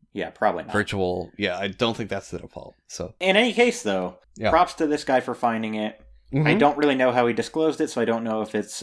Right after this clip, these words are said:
Speaker 1: necessarily the most responsible, but
Speaker 2: <laughs>
Speaker 1: in any case, I imagine we'll see a fix for this fairly soon. And
Speaker 2: So why, why is this a baddie, Jathan?
Speaker 1: primarily because anytime you have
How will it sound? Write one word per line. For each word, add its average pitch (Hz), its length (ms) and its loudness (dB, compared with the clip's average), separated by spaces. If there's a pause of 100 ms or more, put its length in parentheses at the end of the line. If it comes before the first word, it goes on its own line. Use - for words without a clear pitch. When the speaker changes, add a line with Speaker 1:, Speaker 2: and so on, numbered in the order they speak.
Speaker 1:
necessarily 104 600 -4
the 95 100 -8
most 98 280 -6
responsible, 175 600 -4
but 120 360 2 (220)
Speaker 2:
<laughs> - 500 0
Speaker 1:
in 147 140 2
any 202 160 2
case, 170 400 2
I 135 160 2
imagine 127 460 0
we'll 117 100 -4
see 127 180 -4
a 110 60 -2
fix - 260 -6
for 120 140 -6
this 110 180 -4
fairly 104 380 -4
soon. 147 600 -8 (340)
And 170 380 6
Speaker 2:
So - 60 0
why, 196 320 4 (160)
why 151 240 0
is 175 100 -4
this 175 160 -6
a 131 60 -4
baddie, 107 420 2
Jathan? - 400 -12 (180)
Speaker 1:
primarily 247 460 0
because 190 460 0 (120)
anytime 156 600 0
you 139 180 2
have 123 560 -2